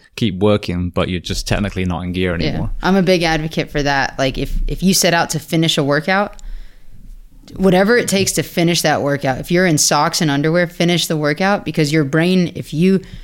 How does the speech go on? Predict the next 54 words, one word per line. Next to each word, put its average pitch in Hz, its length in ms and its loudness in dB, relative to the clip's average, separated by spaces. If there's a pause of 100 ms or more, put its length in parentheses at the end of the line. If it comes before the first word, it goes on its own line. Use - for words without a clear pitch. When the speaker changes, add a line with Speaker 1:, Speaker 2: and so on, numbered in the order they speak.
(260)
Speaker 2:
I'm 190 140 2
gonna 214 100 4
finish 190 280 2
this 180 80 -2
whole 180 160 2
workout 180 420 2
and 151 100 2
you 170 60 4
make 165 180 0
it 151 60 -2
halfway 165 260 0
through 170 160 0
and 170 80 4
you're 160 80 4
like, 135 180 2 (280)
"Man, 185 180 2
this 170 140 2
is 170 80 0
hard. 165 260 0
I'm, 147 380 -2
I'm 151 140 -2
done." 135 440 -2 (140)
Like, 131 200 -4 (1040)
that's 175 180 0
gonna 180 120 2
be 160 120 2
every 151 160 2
workout. 147 400 -2 (100)
Your 180 140 -4
brain's 165 240 2
not 143 120 0
gonna 156 140 -2
be 156 60 2
able 143 100 0
to 143 60 0
move 156 240 2
on 151 200 2
from 147 180 -8
that, 113 120 -8
you 151 100 -2
know? 156 260 0
Your 147 180 -6
body 151 260 2
gets 156 240 -2
used 165 200 -2
to 175 120 0
it. 165 260 0 (320)
If - 120 -8
you're 180 100 4
planning 175 260 2
on 165 60 4
doing 165 160 4
twenty-two 160 460 0
stairs 160 480 2